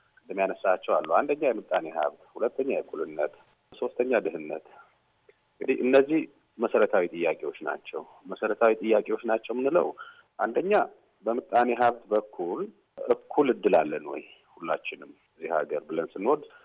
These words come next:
ትልቁ የብሶት መነሻ የሆነው እኩል እድል አለመሰጠታችን ነው። ለእያንዳንዱ ዜጋ፣ ለእያንዳንዱ ኢትዮጵያዊ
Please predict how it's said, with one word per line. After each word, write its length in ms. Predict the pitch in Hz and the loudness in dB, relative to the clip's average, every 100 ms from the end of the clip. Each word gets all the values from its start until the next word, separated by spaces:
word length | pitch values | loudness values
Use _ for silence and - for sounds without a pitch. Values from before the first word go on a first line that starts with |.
| _ - | _ -12
ትልቁ 400 | - 151 135 - 101 165 | -6 2 2 2 -2 2
የብሶት 380 | 101 101 - 107 | 2 2 2 -2
መነሻ 300 | 104 98 95 - | -2 -2 0 4
የሆነው 420 | 104 113 110 95 - - _ _ - | 4 4 4 2 0 -6 _ _ -2
እኩል 540 | 113 - - 165 190 190 - _ _ _ _ - | 2 2 2 2 4 0 -6 _ _ _ _ -6
እድል 240 | 104 110 | 2 8
አለመሰጠታችን 880 | 92 87 85 - 78 78 82 - 78 | 8 6 -2 -4 -2 -2 -4 -6 -12
ነው። 120 | 73 - _ _ _ - | -14 -18 _ _ _ 2
ለእያንዳንዱ 580 | 104 113 143 131 87 85 87 | 4 6 6 6 2 0 -4
ዜጋ፣ 220 | 87 127 196 - _ _ - | 2 2 2 -2 _ _ -6
ለእያንዳንዱ 680 | 90 92 113 127 95 92 92 202 214 _ _ | -2 2 2 4 2 2 -2 -6 -8 _ _
ኢትዮጵያዊ 520 | - 95 - 82 82 | -4 -2 0 2 2